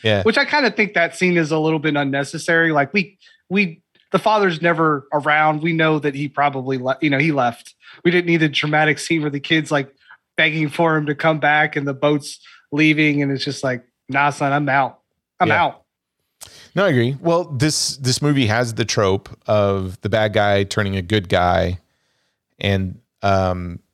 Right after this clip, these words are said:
Speaker 1: I, I know we talked about it at Titan A E, like, you hate that.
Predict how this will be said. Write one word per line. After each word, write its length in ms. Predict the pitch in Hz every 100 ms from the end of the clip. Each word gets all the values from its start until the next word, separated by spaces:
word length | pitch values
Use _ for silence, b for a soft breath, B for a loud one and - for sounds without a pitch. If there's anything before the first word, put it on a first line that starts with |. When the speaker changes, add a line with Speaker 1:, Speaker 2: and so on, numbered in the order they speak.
| _ -
Speaker 1:
I, 160 | 123 123 -
I 80 | 135
know 200 | 127 127
we 160 | 120
talked 260 | 104 123 -
about 200 | 110 104
it 140 | 101 -
at 140 | 101 -
Titan 260 | 110 107
A 80 | 101
E, 160 | 101 95
like, 200 | 92 90
you 120 | 110
hate 280 | - 104 -
that. 300 | - 85 -